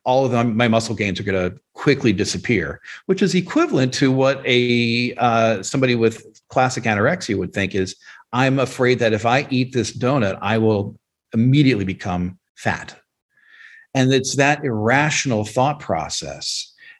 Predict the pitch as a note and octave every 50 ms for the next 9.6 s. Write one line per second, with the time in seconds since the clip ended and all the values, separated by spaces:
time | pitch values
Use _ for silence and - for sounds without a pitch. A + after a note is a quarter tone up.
0 | _ _ A#2 G#2 G2+ G#2+ G#2 G2 F#2 - A#2 B2 B2 A#2+ A#2+ A2 G#2 G2+ G#2 G2+
1 | A2+ G2+ G#2 G2+ G2 F#2 G2 F#2+ - - A2 A2 A2 G#2+ G#2 G#2 G2+ G#2 G#2 A2+
2 | - - - - A2 G2+ G2+ G#2+ A#2+ F3 A3+ F3 A2 F2+ F2 F2 F#2+ - - G2+
3 | G2 G2+ A2+ A#2+ A#2+ A#2 G#2+ G2+ A#2 E3 A3 G#3+ - - G#2 G2 F#2+ - G#2 G2
4 | F2+ A2+ G2+ F#2+ F#2+ F#2+ G2 G#2+ C3+ D#3+ D#3+ D3+ C3 A2+ G2+ G2 G2 F#2+ G2 -
5 | G2+ F#2 F#2 F#2 - D3 C#3+ A#2+ G2+ F#2+ F#2+ - _ - - _ _ _ _ _
6 | _ _ - G2+ G2 G2+ G#2 A2 C3 D3 - - C3+ A#2 A2+ - - A#2 G#2+ A2
7 | A2+ A2 A2 A#2 G#2+ G2 F#2 F2+ F2+ F#2 F2+ - F#2+ F2+ F2+ - - F#2+ F#2+ G#2
8 | G#2+ A2 G#2 - - G#2+ G#2 G2+ G2+ G2+ F#2+ F#2 F#2 F#2+ G#2+ - - F#2 F2+ F#2
9 | - - F2 F2+ F#2 F2 D2+ D#2+ - G3 G3+ -